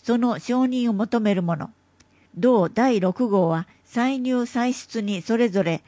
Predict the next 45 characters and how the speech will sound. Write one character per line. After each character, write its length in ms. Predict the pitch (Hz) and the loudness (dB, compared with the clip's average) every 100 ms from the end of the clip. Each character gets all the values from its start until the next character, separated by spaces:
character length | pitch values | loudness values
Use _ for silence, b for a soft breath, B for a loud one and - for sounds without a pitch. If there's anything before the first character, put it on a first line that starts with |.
| b b | b b
二 180 | 180 262 | -2 2
億 280 | 254 190 185 | 2 0 0
四 240 | 202 247 | 2 2
千 280 | 247 262 180 | 0 -2 0
七 300 | 170 185 247 | -2 0 0
十 200 | 190 180 | 0 -2
五 180 | 156 202 | 0 0
万 300 | 220 180 160 | 2 0 -2
二 100 | 180 | -4
千 300 | - 240 233 | 0 0 2
円 220 | 226 208 | 0 0
を 100 | 196 | -2
追 240 | 175 233 220 | -2 -4 -2
加 140 | 226 | -2
す 140 | - | -2
る 60 | 196 | -4
と 160 | - 190 | -2 -2
と 140 | 185 | -2
も 100 | 180 | -2
に、 220 | 160 190 b b b b | -6 -10 b b b b
十 180 | 180 277 | -2 -2
件 360 | 285 240 185 165 | 0 -2 -2 -2
の 220 | 165 - b b | -4 -6 b b
債 340 | - 254 269 196 | -6 -2 0 0
務 160 | 170 | -2
負 120 | 175 | -4
担 280 | - 247 254 | -2 -2 -2
行 240 | - 254 208 | 0 2 2
為 140 | 175 | 0
を 60 | 165 | -2
追 260 | 214 220 | -4 -2
加 120 | 226 | -2
す 140 | 220 208 | -2 -2
る 20 | 196 | -2
も 160 | 190 | -2
の 140 | 170 143 | -2 -4
で、 180 | 160 - _ _ b b b | -6 -8 _ _ b b b
歳 300 | - 233 277 | -6 -2 -2
出 300 | 262 - 254 | -4 -8 -4
の 240 | 233 220 262 | -2 -2 -2
主 180 | 262 | 0
な 120 | 214 165 | 0 0
も 140 | 170 | 0
の 140 | 165 | 0
は、 180 | 160 151 | -2 -4